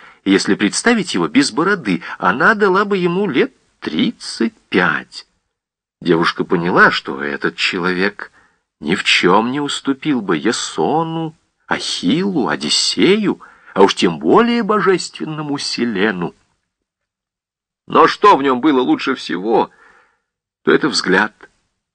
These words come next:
завораживающий, но не так, как завораживает взгляд змеи, от которого цепенеет жертва. Нет,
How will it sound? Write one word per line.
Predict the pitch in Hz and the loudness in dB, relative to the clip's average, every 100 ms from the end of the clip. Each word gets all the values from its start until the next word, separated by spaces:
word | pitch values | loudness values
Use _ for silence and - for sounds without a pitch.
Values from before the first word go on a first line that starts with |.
| _ _ | _ _
завораживающий, | - 123 196 220 208 185 135 92 78 71 64 - - - - _ - - | -4 2 2 2 2 0 0 -6 -8 -12 -8 -6 -6 -8 -16 _ -14 -2
но | 170 | 2
не | 196 214 | 4 2
так, | 175 135 - | 2 0 2
как | 190 175 | -2 0
завораживает | 214 226 196 120 110 95 | 0 2 2 2 0 -2
взгляд | 92 92 139 85 | -4 0 0 -2
змеи, | 82 90 85 95 269 226 - - | -6 -4 -4 0 0 0 -4 -2
от | 117 - | -2 0
которого | 123 131 110 110 | 0 2 0 -2
цепенеет | - 131 165 135 95 90 | -4 -4 -4 -2 -4 -4
жертва. | 95 143 - 90 80 - - - | 2 2 2 -6 -8 -8 -20 -6
Нет, | 160 180 | 0 0